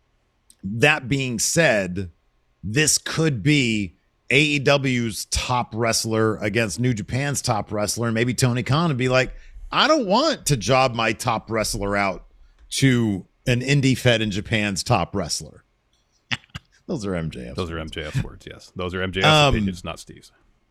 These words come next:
Speaker 1: So let's have match of the year, go thirty minutes, and it's a time limit draw.
Speaker 2: See, if
Speaker 1: I, I know they go to that well quite a bit,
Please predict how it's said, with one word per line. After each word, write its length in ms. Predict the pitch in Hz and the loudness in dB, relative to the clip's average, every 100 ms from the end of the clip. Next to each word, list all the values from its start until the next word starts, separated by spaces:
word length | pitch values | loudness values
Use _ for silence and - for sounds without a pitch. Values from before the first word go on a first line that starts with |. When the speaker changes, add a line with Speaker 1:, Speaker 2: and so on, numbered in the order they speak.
| _ _ _ | _ _ _
Speaker 1:
So 400 | - - 180 165 | -4 2 4 4
let's 340 | 131 160 - | 2 0 0
have 560 | 131 135 139 170 165 139 _ _ _ _ - | 0 0 0 0 -6 -12 _ _ _ _ -6
match 420 | 127 151 - 151 | 0 2 2 2
of 80 | 151 | 4
the 80 | |
year, 360 | 139 139 170 185 | 4 4 4 2
go 380 | 156 87 147 151 | -2 2 4 4
thirty 420 | - 160 165 165 | 2 2 2 2
minutes, 520 | 165 180 208 175 - | 2 2 0 -2 -6
and 220 | - 180 208 | -2 0 2
it's 120 | 214 | 2
a 60 | |
time 380 | 202 226 220 214 | 2 2 2 2
limit 240 | 220 226 185 | 0 -2 -2
draw. 500 | 240 247 196 101 - _ _ _ _ | -2 0 0 -2 -8 _ _ _ _
Speaker 2:
See, 180 | - 131 | -2 2
if 60 | 139 | 4
Speaker 1:
I, 200 | 151 143 | 4 4
I 20 | |
know 220 | 160 180 | 6 4
they 160 | 185 185 | 6 2
go 280 | 123 156 196 | 6 6 6
to 80 | 202 | 4
that 260 | 175 139 | 0 -2
well 480 | 107 123 131 180 208 | 0 4 6 4 2
quite 340 | - 131 131 131 | -2 0 2 2
a 60 | |
bit, 580 | 87 113 190 - - | 0 0 0 -2 -10